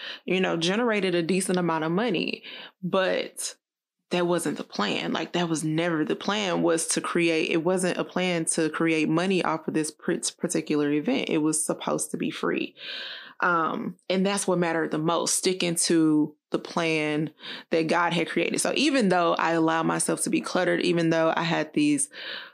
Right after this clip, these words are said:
solicited and unsolicited <laughs> opinions and concerns and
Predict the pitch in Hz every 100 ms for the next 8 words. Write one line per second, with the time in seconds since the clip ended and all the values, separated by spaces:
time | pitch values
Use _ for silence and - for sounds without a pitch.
0 | - _ - 170 170 170 185 208 214 180
1 | 185 202 214 196 175 - 170 208 - -
2 | 175 196 196 185 180 170 165 165 160 151
3 | - - 175 151 - 175 170 170 170 165
4 | 202 - 160 160 -